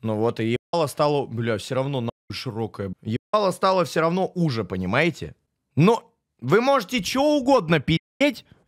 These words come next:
ебало всё равно кажется уже, если ты в кепочке сидишь, понимаешь? Ну плюс ещё ракурс другой, я вот так сижу. Ну плюс ещё тут пятьдесят восемь, тут семьдесят два, нахуй. Вы чувствуете разницу? Зажрался?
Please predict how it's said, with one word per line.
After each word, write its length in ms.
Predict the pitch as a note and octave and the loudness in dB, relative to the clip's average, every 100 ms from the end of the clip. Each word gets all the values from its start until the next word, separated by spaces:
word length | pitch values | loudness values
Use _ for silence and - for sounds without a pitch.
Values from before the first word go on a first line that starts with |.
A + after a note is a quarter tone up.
| _ _ _ | _ _ _
ебало 560 | - A2 - - A3+ F#3+ | -8 -4 -4 0 0 0
всё 160 | C#3 D#3 | -2 -2
равно 280 | D#3 F3+ E3+ | 0 -2 2
кажется 420 | E3 D#3 C#3+ C#3+ | 2 0 -4 -4
уже, 280 | E3+ F3 C3 | -2 -2 0
если 280 | C#3 - | -2 -2
ты 100 | G#2+ | -6
в 60 | C#3+ | -6
кепочке 460 | - C#3 G#2+ - F2 | -2 -4 -4 -10 -12
сидишь, 360 | - E2+ D#2+ | -10 -10 -10
понимаешь? 580 | - D#2+ F2 C#3+ D3 - _ _ _ - | -12 -10 -4 -4 -4 -10 _ _ _ -2
Ну 100 | F3+ | 0
плюс 260 | A#3 G3 | 0 0
ещё 220 | F#3 F#3 | 0 0
ракурс 400 | D#3 D3 - E3 | 2 2 0 -8
другой, 340 | G#2 A2 G#2 F#2+ | -6 -4 -4 -2
я 120 | G#2+ | -2
вот 140 | B2+ - | -2 -4
так 160 | G2 | -8
сижу. 380 | - E2+ E2+ E2 - _ - | -8 -12 -12 -14 -18 _ 2
Ну 140 | F#3+ | 2
плюс 280 | G3+ C4 - | 4 0 2
ещё 240 | G#3+ A3+ | 0 0
тут 240 | A3 A3 - | 0 -2 -2
пятьдесят 380 | G3+ A3 G3+ | -2 0 -2
восемь, 380 | G3+ A#3 - E3+ | 0 -2 -2 -4
тут 180 | D3 F#3 | -4 -6
семьдесят 600 | - G3+ F3+ D#3 - D3+ | -2 -2 -2 -4 -6 -6
два, 260 | B2+ C#3+ C#3+ | -2 0 0
нахуй. 120 | C3 B2 _ | -2 -8 _
Вы 200 | G#2 A2+ | -4 -4
чувствуете 500 | A#2+ F#3 - B2+ B2 | -2 -4 0 0 4
разницу? 460 | B2 C3 A2 F#2 G2 | 4 4 0 -2 -2
Зажрался? 580 | A#2 C3+ E3+ G3+ - | -2 0 -2 -4 -6